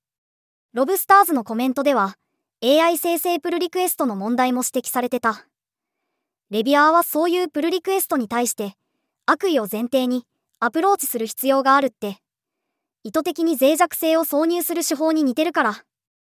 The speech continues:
ハンドメイドネットワークでは、シースリーコンパイラでエルエルブイエムコードジェンが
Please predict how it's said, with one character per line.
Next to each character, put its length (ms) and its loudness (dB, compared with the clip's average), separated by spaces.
ハ 160 0
ン 60 0
ド 120 4
メ 160 4
イ 20 4
ド 100 2
ネ 120 2
ッ 60 0
ト 120 2
ワ 100 8
ー 60 4
ク 100 -4
で 80 0
は、 240 -2
シ 220 -2
ー 20 -2
ス 140 -4
リ 140 0
ー 20 -14
コ 160 0
ン 60 -4
パ 120 2
イ 80 2
ラ 100 0
で 140 -6
エ 60 -6
ル 100 4
エ 80 2
ル 100 -2
ブ 120 -2
イ 60 0
エ 100 2
ム 100 -2
コ 160 0
ー 60 2
ド 100 0
ジ 80 0
ェ 80 2
ン 60 -4
が 120 -6